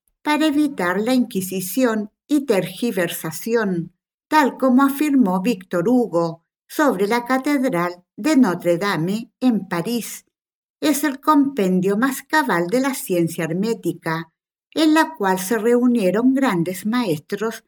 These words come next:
de la logia blanca y de la alquimia. Fulcanelli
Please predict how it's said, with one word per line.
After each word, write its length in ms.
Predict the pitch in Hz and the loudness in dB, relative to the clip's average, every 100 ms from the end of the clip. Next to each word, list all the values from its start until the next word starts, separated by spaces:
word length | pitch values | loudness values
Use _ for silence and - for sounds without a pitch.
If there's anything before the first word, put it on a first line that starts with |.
| _ | _
de 180 | 247 311 | 0 2
la 160 | 285 277 | 4 4
logia 380 | 180 175 185 | 2 -2 -4
blanca 600 | 190 247 180 156 - 226 - - | 0 0 0 -2 -4 -8 -8 -2
y 140 | 294 | 0
de 140 | 240 196 | 2 2
la 100 | 147 | 0
alquimia. 880 | 131 - 247 254 185 165 156 156 - _ _ _ _ _ _ _ _ _ _ _ _ _ _ _ _ _ | -2 -2 2 4 4 2 2 -2 -10 _ _ _ _ _ _ _ _ _ _ _ _ _ _ _ _ _
Fulcanelli 1120 | - 311 294 285 339 311 226 180 175 247 262 | -2 2 2 4 6 6 6 4 4 4 2